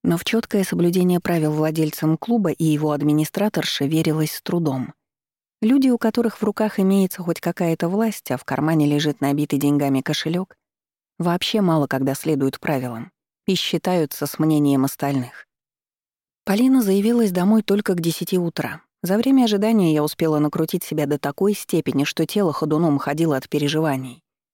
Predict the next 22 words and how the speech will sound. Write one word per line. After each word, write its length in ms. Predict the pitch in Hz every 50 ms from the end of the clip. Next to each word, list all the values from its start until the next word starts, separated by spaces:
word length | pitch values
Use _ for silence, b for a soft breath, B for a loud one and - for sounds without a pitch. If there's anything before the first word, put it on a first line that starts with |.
| _ _ _ _ _ _ _ _ _
Подруга 360 | - 160 151 170 170 175 165 160
никогда 400 | 165 170 - 160 160 170 196 196
не 100 | 202 -
покидала 420 | 165 - - 156 180 175 165 151
клуб 280 | - - - 143 - -
сразу 300 | - - 180 180 175 156
после 280 | - 143 - - 139
окончания 640 | 139 - 143 143 143 - - 143 143 143 143 139 135
смены, 380 | - - 139 127 123 131 - - _ _ _ _ _ _ _ _ _ _ -
но 100 | - 139
к 60 | -
семи 320 | - - - 143 147 147 147
уже 200 | 143 143 151 135
возвращалась 640 | 139 135 131 123 131 127 - - 147 160 165 147 -
в 100 | - -
квартиру 580 | - 139 135 120 - - - 156 165 160 139
и 140 | 131 127 123
плюхалась 460 | - 147 151 160 - - 139 131 123
без 160 | 127 131 131
сил 200 | - - 151 151
на 140 | 139 131 127
кровать. 460 | - 147 143 143 147 135 117 - -